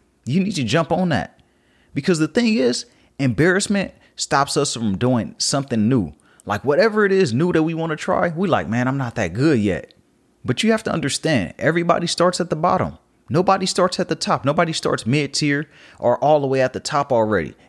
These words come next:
Everybody has to start somewhere. No one starts off knowing everything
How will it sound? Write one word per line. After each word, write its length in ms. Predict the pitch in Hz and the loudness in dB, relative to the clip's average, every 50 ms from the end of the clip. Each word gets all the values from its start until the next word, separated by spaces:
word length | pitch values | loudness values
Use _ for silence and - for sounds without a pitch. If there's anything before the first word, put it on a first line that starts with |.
| _ - | _ -6
Everybody 480 | - 147 151 147 156 135 135 139 139 127 | -2 -2 2 2 2 2 2 2 2 0
has 160 | 135 143 135 | 0 -2 -2
to 100 | - 113 | -2 -6
start 320 | - - - 143 131 101 - | -6 -2 -2 0 0 0 -2
somewhere. 540 | - - 139 127 123 135 131 107 78 - - _ _ _ _ _ _ _ _ _ _ - | -2 -2 -2 0 0 2 2 0 0 -2 -8 _ _ _ _ _ _ _ _ _ _ 0
No 120 | 113 180 | 2 2
one 160 | 202 220 214 | 4 4 2
starts 300 | - - - 175 175 - | 2 2 2 2 2 2
off 200 | 202 147 135 - | 0 0 0 0
knowing 260 | 147 151 147 139 117 - | 0 0 0 0 -2 -2
everything 680 | - 127 143 151 143 147 139 - 143 143 147 143 139 | 0 0 2 2 2 0 -2 -2 -2 -2 0 -2 -4